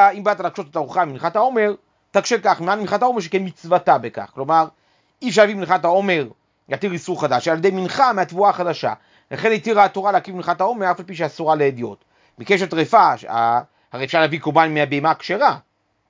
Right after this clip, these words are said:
אז, אה, יש לנו ללמוד קל וחומר, מבעל מום שאסורה לגבוה. אם ככה, צריך הסבר אחר, לפרש את כוונת הברייתא שאפשר להשיב את הקל וחומר. יש לקיש אמר, משום דאיקרא מימר מפתה מקטורת יוכיח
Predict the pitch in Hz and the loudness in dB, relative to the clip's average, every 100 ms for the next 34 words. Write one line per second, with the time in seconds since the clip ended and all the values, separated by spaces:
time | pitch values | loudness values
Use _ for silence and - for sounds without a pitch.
0 | _ _ _ - 117 143 139 147 117 101 | _ _ _ -8 -4 -2 2 2 2 -4
1 | 156 175 175 185 190 185 175 247 247 160 | 0 0 2 0 2 2 2 0 0 2
2 | 165 175 254 202 170 147 190 196 147 143 | 2 2 -2 -6 -6 -6 -2 -2 -2 -4
3 | 151 170 - _ _ _ _ _ _ _ | -2 -2 -2 _ _ _ _ _ _ _
4 | _ _ _ _ _ _ _ - _ _ | _ _ _ _ _ _ _ -20 _ _
5 | _ _ 175 220 240 240 226 226 220 214 | _ _ 0 4 4 2 0 -2 -4 -6
6 | 202 156 208 202 - 214 214 196 196 202 | -8 -4 -2 -4 -4 -2 -2 -4 -4 -4
7 | 180 - 190 185 175 185 185 160 151 180 | -4 -4 0 0 0 0 0 -2 2 2
8 | 170 180 170 165 165 151 160 143 139 208 | 2 -2 0 0 0 -2 -4 -2 4 2
9 | 170 190 196 190 175 190 185 185 185 190 | 2 -2 0 0 -2 -8 -8 -6 -4 0
10 | 190 185 160 175 - 208 190 - 196 190 | 0 -2 -4 -4 -2 0 0 -2 -2 -2
11 | - _ _ _ 170 170 220 190 139 - | -4 _ _ _ 0 2 2 2 2 -4